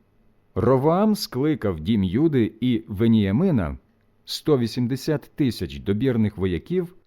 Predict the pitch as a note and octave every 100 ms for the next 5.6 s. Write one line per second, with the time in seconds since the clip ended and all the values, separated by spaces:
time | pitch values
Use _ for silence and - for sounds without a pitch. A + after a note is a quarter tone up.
0 | _ _ _ - - D#3 F3+ C#3+ C#3 -
1 | G#2+ A#2+ B2 F#2+ D2+ D3+ F#3 F3 F3 C#3+
2 | A#2+ - A#2+ C3+ D#3+ D3+ F2+ D#2 C#2+ -
3 | _ _ D#3+ F3 C#3+ D3+ F#3 G3 - E2+
4 | - B2 G#2+ - F2 F2 E2+ - G#2 G2
5 | A2 B2+ F2+ D2 C#2